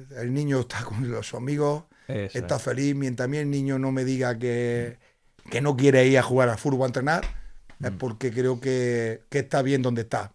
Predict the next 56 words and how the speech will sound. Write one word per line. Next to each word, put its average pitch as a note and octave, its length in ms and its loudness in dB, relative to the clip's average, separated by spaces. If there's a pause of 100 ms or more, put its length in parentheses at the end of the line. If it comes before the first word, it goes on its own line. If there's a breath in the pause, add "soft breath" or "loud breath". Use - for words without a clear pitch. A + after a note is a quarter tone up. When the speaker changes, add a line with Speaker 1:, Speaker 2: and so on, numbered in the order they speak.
Speaker 1:
El B2 180 -4
día C#3 240 2
que C3+ 100 0
me C3+ 120 0
diga C3+ 260 0
mi C3+ 140 0
hijo, C3 380 -4 (840 loud breath)
eh, A#2+ 240 -16 (300)
"No D3 200 0
quiero D3+ 240 2
ir", G2+ 200 -10 (600)
a - 40 -20
lo - 20 -14
mejor A#2+ 260 -6
ha - 20 -10
podido B2+ 220 -2
pasar B2 300 -4
algo, D#3 220 0
entonces B2+ 320 -6
cuando B2+ 300 -4
sí C#3 360 -2 (360 soft breath)
te - 120 -8
Speaker 2:
Mm. - 20 -8
Speaker 1:
tienes A#2+ 220 -4
que A#2+ 120 -6
Speaker 2:
Tienes A#2+ 160 -4
Speaker 1:
preocupar B2+ 340 0
y C#3 40 2
Speaker 2:
que, C#3+ 40 4
Speaker 1:
empezar C3 440 0
Speaker 2:
eso. B2+ 80 2
Speaker 1:
a B2 60 2
ver C#3 360 0 (180)
eh, B2+ 260 -10
qué D#3+ 120 4
le C#3+ 120 4
pasa C#3+ 340 2
para C#3 240 2
que, B2 200 -2 (300 loud breath)
si - 200 -4
sabes C#3 320 2
que C#3 120 0
le C#3 60 2
gusta C#3 300 0
el C3+ 80 0
fútbol, D#3+ 380 0 (800 soft breath)
pues A2+ 540 -4 (120)
deje B2+ 300 0
de A2 140 0
ir. C3 180 -4 (120)
Pero C3 160 -2
es B2 60 -4
que D3 100 -4
muchos C#3 300 -4
padres D3 280 0
incluso B2+ 540 -4